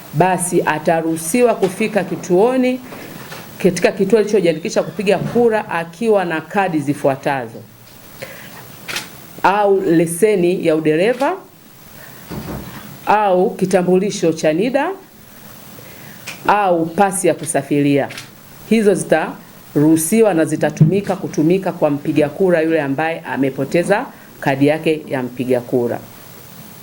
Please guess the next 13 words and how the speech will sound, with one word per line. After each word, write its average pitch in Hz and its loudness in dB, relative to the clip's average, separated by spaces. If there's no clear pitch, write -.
Kuna 190 2
utaratibu 185 0
ambao 175 0
umeanzishwa 185 0
kwa 160 -2
ya 175 0
wale 185 2
ambao 160 2
ni 156 -2
walemavu, 208 0
ha, 156 -2
wanahitaji 143 0
usaidizi. 185 0